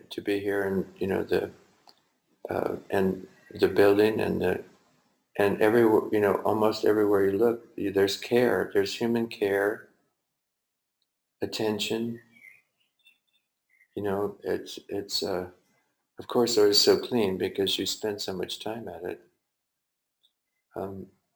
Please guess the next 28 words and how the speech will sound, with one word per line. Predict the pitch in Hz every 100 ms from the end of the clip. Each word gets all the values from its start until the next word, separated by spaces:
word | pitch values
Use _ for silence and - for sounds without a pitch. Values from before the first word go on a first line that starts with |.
| -
uh, | 92
but | - 104
I | 101
find | - 104 95
it | 92 -
very | 92
touching, | 90 104 90 - 90 90 _ _ _
uh, | 92 95 -
to |
be | 92 98 98
here | 98 92 92
and | 95 90 - -
to | 90
be | 92
with | 92 92
all | 95 92
of | 90
you. | 95 95 - - _ _ -
And | 95 95 92 -
this | - 98 -
group | 110 92
of | 92 95 -
students | - - 107 101 92
has | 92 92
been | 98 95 92
such | - 101 -
a | 87
delight. | 92 90 87 87